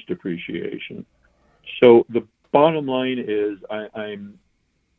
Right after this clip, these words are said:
reluctant to give the numbers over the air because people fixate on numbers. And really what this gentleman should do is go ahead and whoever does his taxes, or if he wants us to do is call us,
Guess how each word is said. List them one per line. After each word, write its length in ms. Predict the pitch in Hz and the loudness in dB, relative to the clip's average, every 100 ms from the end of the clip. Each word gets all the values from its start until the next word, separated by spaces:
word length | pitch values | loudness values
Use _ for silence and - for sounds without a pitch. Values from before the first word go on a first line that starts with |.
| _ _ _ _ _ _ - | _ _ _ _ _ _ 0
reluctant 520 | 131 123 143 143 127 | 2 6 4 2 -6
to 80 | 120 | -8
give 220 | 113 110 | -8 -8
the 60 | 101 | -8
numbers 540 | 95 101 113 104 90 | -10 -8 -8 -8 -10
over 200 | 95 90 | -10 -12
the 140 | 87 90 | -10 -10
air 140 | 90 | -10
because 200 | - 101 | -12 -10
people 220 | - 113 92 - | -6 -6 -6 -12
fixate 380 | - - 90 | -10 -4 -4
on 160 | 85 85 | -2 -2
numbers. 380 | 87 85 85 82 _ _ _ _ _ _ | -2 -4 -6 -10 _ _ _ _ _ _
And 280 | 104 98 101 | 0 0 2
really 280 | 107 135 113 | 4 6 4
what 160 | 98 | 0
this 120 | 104 95 | -6 -6
gentleman 380 | 110 104 98 92 | -4 -4 -4 -4
should 160 | - 87 | -6 -2
do 380 | 117 123 98 95 _ _ _ _ - | 0 2 0 -4 _ _ _ _ -8
is 180 | 101 92 - | -6 -6 -4
go 180 | - 104 | 4 4
ahead 300 | 107 107 101 | 4 2 2
and 140 | 92 | 0
whoever 260 | 101 104 101 | 2 2 2
does 180 | 104 98 | -2 -2
his 120 | 95 | -2
taxes, 460 | 107 95 95 104 | 2 2 2 -6
or 100 | 98 | -6
if 40 | 92 | -4
he 60 | |
wants 240 | 101 101 98 | -2 -2 2
us 140 | 117 117 | 2 0
to 80 | |
do 160 | 95 90 | -8 -6
is 60 | 92 | -8
call 300 | - 95 95 | -8 -4 0
us, 160 | 120 107 | 0 -4